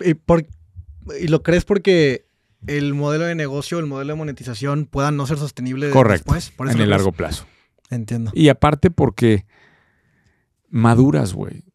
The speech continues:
Speaker 2: Yo,
Speaker 1: Sí.
Speaker 2: yo estoy, yo soy de los viejos ya
Speaker 1: Sí,
Speaker 2: en
Speaker 1: sí,
Speaker 2: este
Speaker 1: sí.
Speaker 2: mundo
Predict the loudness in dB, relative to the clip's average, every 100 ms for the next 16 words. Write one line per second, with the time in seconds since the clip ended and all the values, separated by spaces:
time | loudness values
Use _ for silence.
0 | _ 2 2 6 4 4 4 4 4 4
1 | 6 4 4 2 2 2 4 2 2 2
2 | 2 2 0 -2